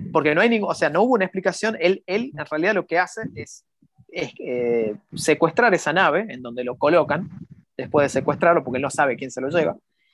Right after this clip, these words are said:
Y él cae en una tierra pensando que era la tierra donde iba a poder encontrar a Flash, y se encuentra, bueno, ahí con President Superman, toda esta cosa, y bueno,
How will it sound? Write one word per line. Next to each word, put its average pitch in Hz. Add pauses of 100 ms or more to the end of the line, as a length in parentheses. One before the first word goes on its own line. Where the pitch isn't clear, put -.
(300)
Y 160
él 208 (120)
cae 208
en 143
una 165
tierra 175
pensando 156
que 139
era 151
la 131
tierra 139 (840)
donde 135
iba 151
a 139
poder 147
encontrar 156
a -
Flash, 214
y 147
se 147
encuentra, 165
bueno, 151
ahí 147
con 120
President 139
Superman, 147
toda 139
esta 165
cosa, 202
y 196
bueno, 151